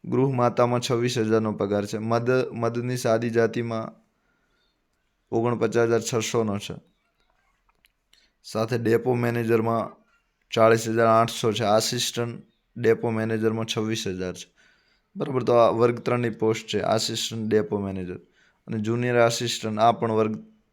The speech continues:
ત્રણની બી ગ્રુપની આ બંને પોસ્ટો છે, બરાબર. એમાં છવ્વીસ હજાર પગાર છે.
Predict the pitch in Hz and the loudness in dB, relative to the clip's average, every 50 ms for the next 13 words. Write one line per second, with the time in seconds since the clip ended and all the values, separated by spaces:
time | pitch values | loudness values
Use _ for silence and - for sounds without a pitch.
0 | _ _ - 117 113 117 117 117 117 117 120 117 127 131 127 113 117 117 117 - | _ _ -2 0 0 0 0 -2 -4 -4 -2 0 0 0 0 0 0 -2 -2 -2
1 | 110 117 113 113 107 107 110 110 113 110 107 101 - 104 101 - - - 98 98 | -2 -2 0 0 2 2 0 0 0 -2 -4 -2 -2 -4 -4 -4 -4 -6 -4 -4
2 | 110 110 107 135 - - 127 117 113 117 110 - - 113 110 113 113 - 107 101 | -4 -6 -6 -6 -6 -6 -6 -6 -6 -6 -4 -2 -2 0 0 -2 -2 -2 -2 0
3 | 104 104 98 85 - 95 92 92 90 - - - | 0 -2 -2 -4 -4 -4 -4 -4 -6 -8 -10 -16